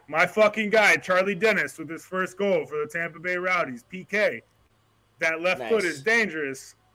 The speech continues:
Speaker 1: That left fucking foot is dangerous. We'd love to see it. He's doing his thing. We're gonna get him back on the pod, absolutely. So, I mean,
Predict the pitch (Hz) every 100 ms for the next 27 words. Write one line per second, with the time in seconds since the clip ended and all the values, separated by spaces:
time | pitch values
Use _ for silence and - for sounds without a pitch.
0 | _ - 160 165 175 170 - 180 156 156
1 | 190 180 156 135 185 175 127 117 - -
2 | - - - 156 165 165 170 - 175 175
3 | 156 165 151 175 170 139 165 156 160 165
4 | 160 - - - - 135 165 165 170 165
5 | 160 156 160 151 - 147 147 143 143 -
6 | - 143 143 - 143 143 147 135 135 135
7 | - 139 131 127 123 - - _ _ _
8 | 156 165 165 160